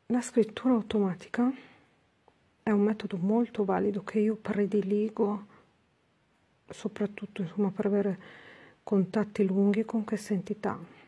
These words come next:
E le entità possono anche disegnare, far vedere dei luoghi, eh, spiegare bene alcune situazioni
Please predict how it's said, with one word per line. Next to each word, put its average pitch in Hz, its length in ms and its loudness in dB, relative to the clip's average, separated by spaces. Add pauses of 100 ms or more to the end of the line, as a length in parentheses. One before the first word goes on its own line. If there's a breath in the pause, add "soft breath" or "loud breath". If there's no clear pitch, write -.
(640 loud breath)
E 202 640 2
le 190 80 -2
entità 202 400 -2
possono 202 360 -2
anche 190 200 -2
disegnare, 180 720 -4
far - 180 -8
vedere 185 360 -2
dei 180 140 -2
luoghi, 208 480 -4 (640 loud breath)
eh, 196 280 -2
spiegare 180 680 -6
bene 190 360 -2
alcune 180 380 -4
situazioni 214 840 -2